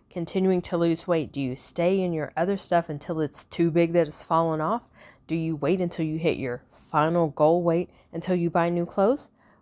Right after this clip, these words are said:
What do you do? Well, we're gonna talk about it, so I hope you'll join me for the next episode. If you are tired of throwing on a blouse but wearing pajama pants on video client calls,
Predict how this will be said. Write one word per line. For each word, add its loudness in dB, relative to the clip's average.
What 0
do 2
you 2
do? 0
Well, -2
we're 2
gonna 4
talk 4
about 4
it, -8
so 4
I 6
hope 0
you'll 0
join 2
me 0
for -4
the 0
next 0
episode. -4
If -4
you 2
are 2
tired 2
of -4
throwing 0
on 2
a 2
blouse 2
but -4
wearing 0
pajama -2
pants -6
on -2
video 4
client -6
calls, -2